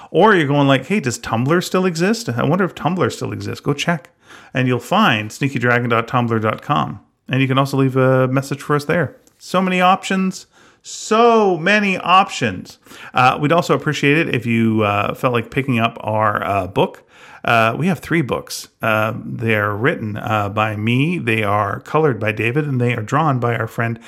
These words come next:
Nina Matsumoto. And they're all bestsellers, and they're all, well, all, two of them are award winners. Um, and, uh, they're called Sparks. The first one is called Sparks. The second one is called Sparks Double Dog Dare. And the third one is called Sparks Future Perfect and just came out.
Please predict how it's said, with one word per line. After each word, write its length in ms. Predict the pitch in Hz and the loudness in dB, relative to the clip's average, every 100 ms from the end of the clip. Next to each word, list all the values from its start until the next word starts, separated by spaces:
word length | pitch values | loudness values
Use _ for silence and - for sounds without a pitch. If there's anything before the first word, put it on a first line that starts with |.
| - - | -20 -6
Nina 200 | 139 131 | 0 2
Matsumoto. 680 | 117 123 - 117 135 143 110 | 2 0 -2 0 2 2 0
And 100 | 123 | 0
they're 120 | 120 135 | 0 2
all 260 | 185 165 | 0 0
bestsellers, 680 | 113 147 - 143 113 117 147 - | -2 -4 -4 -4 -2 -2 -2 -2
and 160 | 135 | 0
they're 140 | 135 135 | 2 2
all, 220 | 175 180 - - | 2 0 -6 -10
well, 200 | - 151 - | -4 -4 -2
all, 240 | 113 117 | -4 -4
two 220 | - 170 | 0 2
of 60 | 143 | 2
them 160 | 107 104 | 0 -4
are 160 | 110 | 0
award 320 | 110 110 107 | 0 2 0
winners. 340 | 101 98 127 - - - - 127 - | 0 -4 -4 -6 -20 -18 -14 -8 2
Um, 480 | 127 139 139 147 - - | 6 6 4 0 -6 -2
and, 340 | 143 156 147 | 2 2 4
uh, 100 | 151 | 4
they're 140 | 156 | 2
called 200 | 156 175 | 0 -4
Sparks. 520 | - 240 277 - - - _ | -2 0 0 -2 -12 -14 _
The 240 | - - - | -20 -10 -4
first 80 | 156 | -2
one 80 | 151 | 0
is 60 | 139 | 0
called 140 | 143 | 0
Sparks. 400 | 143 185 240 - | 2 0 0 -4
The 80 | 131 | -4
second 160 | - | -2
one 60 | 123 | -2
is 100 | 113 | -2
called 200 | - 110 | -2 -4
Sparks 320 | - 131 120 | 0 0 0
Double 220 | - 117 117 | 0 -2 2
Dog 200 | 113 107 | 0 0
Dare. 200 | 127 170 | 0 2
And 100 | 139 | 0
the 60 | |
third 220 | - 160 | 0 0
one 120 | 156 120 | 0 -4
is 100 | - | -4
called 200 | 127 - | -6 -6
Sparks 340 | - 120 - | -4 -4 -4
Future 320 | - 135 160 | -6 -2 -2
Perfect 760 | 160 - 202 190 - 123 - - - - - - | -2 -2 -2 -2 -4 -6 -8 -20 -20 -20 -10 -2
and 140 | 120 | 0
just 180 | 127 135 | 0 0
came 180 | 151 160 | 0 2
out. 220 | 196 - | 0 -2